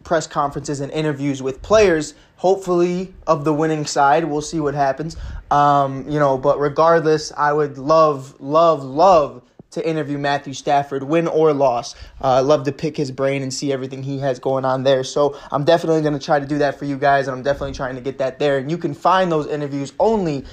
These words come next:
at the asap Network. Um, obviously, I'll post them on here myself, but if you wanna see the videos, you know, in person, see the faces, see their reactions, um, you can find it on the All Sports, All Plays Network. You can find that on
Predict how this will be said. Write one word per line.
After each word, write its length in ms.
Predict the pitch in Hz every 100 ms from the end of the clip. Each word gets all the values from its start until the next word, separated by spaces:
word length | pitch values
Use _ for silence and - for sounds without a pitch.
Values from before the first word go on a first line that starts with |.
| - -
at 160 | 156 156
the 60 |
asap 520 | - 156 147 160 143 143
Network. 480 | 151 135 131 120 - - - -
Um, 520 | 151 147 139 131 127
obviously, 440 | - 170 165 156 175
I'll 160 | 156
post 280 | 156 170 151
them 100 | 156
on 160 | 151 139
here 160 | 151
myself, 640 | 143 135 - 196 180 165 -
but 260 | 175 151
if 120 | 147 156
you 80 |
wanna 180 | 151 147
see 180 | 147 -
the 100 | 151
videos, 600 | 143 151 151 147 147 143
you 60 | 156
know, 180 | 139
in 220 | 165 202 190
person, 480 | 190 170 180 160
see 160 | 147 190
the 80 | 165
faces, 560 | - 170 156 160 143
see 100 | -
their 160 | 180 165
reactions, 720 | 143 143 151 147 160 143 143 - - -
um, 600 | - 143 139 135 123 120 - _ _ _ - -
you 100 | 147
can 120 | 143
find 260 | 160 156
it 60 | 139
on 140 | 147
the 140 | 139 - _
All 240 | 160 185
Sports, 520 | 190 - 175 170 165 - -
All 280 | 165 175
Plays 400 | - 160 156 156
Network. 360 | 139 147 135 120
You 80 | 131
can 80 | 135
find 220 | 151 143
that 100 | 139
on 300 | 139 131